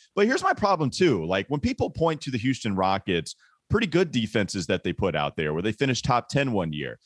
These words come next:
Man, this was all the Jeff Besdelic defense. And that was an assistant coach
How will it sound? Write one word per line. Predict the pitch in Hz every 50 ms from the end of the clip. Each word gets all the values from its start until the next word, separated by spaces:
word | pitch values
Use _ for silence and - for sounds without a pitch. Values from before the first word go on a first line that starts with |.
| _ _ _
Man, | 147 160 165 165 160 - 113
this | 165 190 202 -
was | 208 170 -
all | - - 139 151 156
the | 147 135
Jeff | 110 - 131 131 131 - _
Besdelic | 123 113 98 - - 117 120 127 131 110 - _
defense. | 127 135 143 - - 80 65 - - - - - -
And | 107 110 123
that | 139 143
was | 147 147 135
an | 139
assistant | - 185 - - 156 139 - 127 113 107
coach | - 151 165 135 120 117 113 -